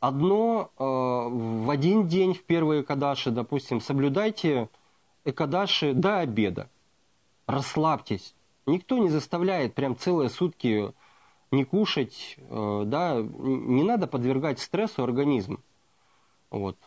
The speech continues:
Сначала давайте до обеда, вот, до обеда мы соблюдаем пост. И мы смогли сдержаться до обеда, отлично. Это наша маленькая победа.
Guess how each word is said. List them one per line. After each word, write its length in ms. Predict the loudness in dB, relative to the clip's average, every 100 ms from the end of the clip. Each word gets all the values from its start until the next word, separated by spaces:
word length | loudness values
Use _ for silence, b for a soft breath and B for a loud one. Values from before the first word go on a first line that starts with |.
| -6
Сначала 380 | -4 0 0 0
давайте 360 | 0 -2 -2
до 220 | 0 2 0
обеда, 400 | 2 2 2 -2
вот, 200 | -4 -6 -4
до 140 | -2
обеда 360 | 0 0 0 2
мы 140 | 0
соблюдаем 580 | 0 -2 0 0 -2 -2
пост. 340 | -2 -4 -4 _
И 580 | -8 -6 -6 -2 -2 -4 -10 _ _ -2
мы 640 | 2 2 2 2 0 -4 b b b b b _ _ _ _ _
смогли 580 | -4 0 2 4 4 2 0 _ _ -4
сдержаться 800 | -2 2 2 2 0 -2 -4 -2
до 240 | 0 0
обеда, 520 | 0 0 0 -2 -6 -4
отлично. 720 | -4 2 2 0 -4 -10 -8
Это 220 | -4 -2
наша 280 | -2 -2 0
маленькая 460 | 0 0 0 -4 -2
победа. 460 | -2 -2 -4 -8